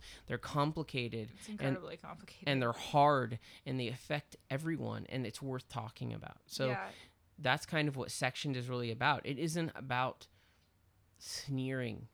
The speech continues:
Speaker 1: or laughing. It's about documenting things that are seen in the modern world that I don't think have really been seen before,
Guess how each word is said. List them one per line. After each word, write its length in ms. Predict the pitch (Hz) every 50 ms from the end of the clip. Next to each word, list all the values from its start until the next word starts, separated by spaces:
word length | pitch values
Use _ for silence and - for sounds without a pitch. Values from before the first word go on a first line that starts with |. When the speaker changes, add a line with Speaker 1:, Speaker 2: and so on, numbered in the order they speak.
| _ _ _ _ _ _ _ _ _ _
Speaker 1:
or 560 | - 123 117 113 113 113 113 113 113 - - - -
laughing. 580 | 117 123 113 107 123 - - 160 156 165 165 -
It's 200 | - 123 - -
about 400 | 131 123 123 120 117 110 - - - _ _ _ _ - _ _ _ _ _ _ _ _ _ _ _ _ _ _ _ - 127 123
documenting 920 | 123 110 104 123 127 - - 151 135 131 123 120 120 117 117 113 107 117 117
things 360 | - - 135 131 131 135 131
that 140 | 135 123 120
are 80 | 113 107
seen 720 | - - - - - 143 143 139 135 135 131 123 113 - -
in 200 | 127 127 120 117
the 80 | 113
modern 480 | 110 113 117 113 113 113 123 120 117 110
world 240 | 107 117 117 117 107 113
that 120 | 110 98
I 80 | 101 113
don't 180 | 120 104 117
think 160 | - 120 117
have 180 | 113 120 117 127
really 220 | 117 117 117 117
been 220 | 110 110 113 107 104
seen 320 | - - - 117 117 117
before, 420 | 104 110 - - 87 80 - -